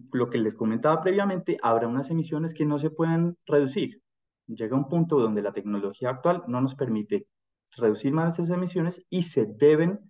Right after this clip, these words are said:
compensar o se deben remover.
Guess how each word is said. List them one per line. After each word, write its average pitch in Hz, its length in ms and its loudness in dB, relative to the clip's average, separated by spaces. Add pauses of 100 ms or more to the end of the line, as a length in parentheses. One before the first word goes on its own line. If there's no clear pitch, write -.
(180)
compensar 143 760 0 (480)
o 156 160 8
se 123 200 2
deben 107 540 0 (120)
remover. 101 500 0